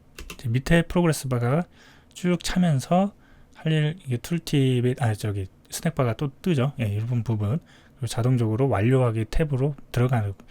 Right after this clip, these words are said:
들어가게 된 거죠. 이런 부분들 좋았고, 좀 아쉬운 거는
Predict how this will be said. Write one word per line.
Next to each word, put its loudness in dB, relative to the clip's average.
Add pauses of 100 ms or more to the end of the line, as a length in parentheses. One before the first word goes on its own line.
(220)
들어가게 -2
된 -4
거죠. -4 (500)
이런 0
부분들 -4
좋았고, -4 (120)
좀 0
아쉬운 4
거는 2